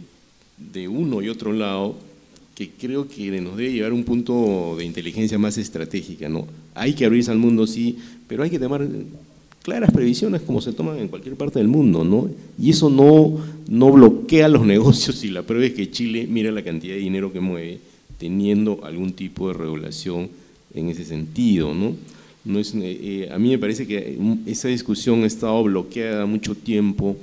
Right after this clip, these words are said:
y acá probablemente en el Perú es el país donde más, eh, el dogma, yo no diría neoliberal, ultraliberal, entró demasiado en la economía, en los aparatos de gobierno,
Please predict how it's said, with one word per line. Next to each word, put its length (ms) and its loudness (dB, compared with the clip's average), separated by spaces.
y 160 -4
acá 380 -4
probablemente 680 2
en 80 2
el 100 0
Perú 500 2
es 420 -6
el 160 -8
país 440 -4
donde 340 -2
más, 640 -4
eh, 460 -8
el 220 -12
dogma, 800 -4
yo 220 -6
no 80 -2
diría 240 0
neoliberal, 640 -2
ultraliberal, 960 -4
entró 480 0
demasiado 440 -2
en 60 -4
la 60 -4
economía, 640 -4
en 220 -8
los 120 -12
aparatos 320 -12
de 120 -6
gobierno, 540 -6